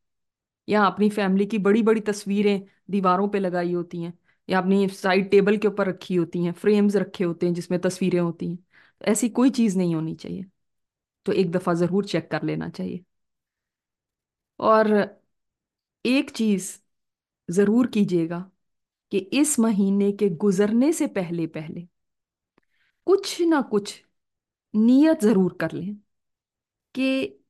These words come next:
इसके बाद भी मैंने किस तरह अल्लाह ताला के साथ अपना ताल्लुक मजबूत रखने के लिए कोई ना कोई तरीका इख्तियार करना।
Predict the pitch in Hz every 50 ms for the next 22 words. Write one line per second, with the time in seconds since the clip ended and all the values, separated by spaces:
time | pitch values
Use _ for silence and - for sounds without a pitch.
0 | _ _ _ - 254 302 320 311 - - - - _ _ _ _ _ - 262 277
1 | 240 190 175 170 180 196 220 220 220 196 185 160 156 - _ _ _ _ _ _
2 | _ - 233 247 262 269 302 311 302 302 - 285 302 294 - - - 214 208 -
3 | - 220 233 220 196 196 - - _ _ _ _ - 233 247 254 285 311 311 302
4 | 247 214 196 190 190 190 190 - 190 180 180 - - 180 180 185 196 226 220 -
5 | - - - 196 196 - 190 190 175 180 - - 175 170 165 175 190 233 294 320
6 | - - - _ _ _ _ _ _ _ _ _ _ _ _ _ _ _ _ _
7 | _ _ _ _ _ _ _ _ _ _ - 185 220 226 190 175 180 247 269 294
8 | 285 - 208 196 202 - - 220 247 269 254 - 208 175 160 156 156 165 185 190
9 | _ _ _ _ _ _ _ _ _ _ _ _ _ _ _ _ _ _ _ _
10 | _ _ _ _ _ _ _ _ _ _ _ _ _ - 277 302 320 330 320 285
11 | 247 233 220 220 233 208 208 - 202 196 196 190 196 196 185 185 185 - - 143
12 | 147 156 - - - 170 - - 180 185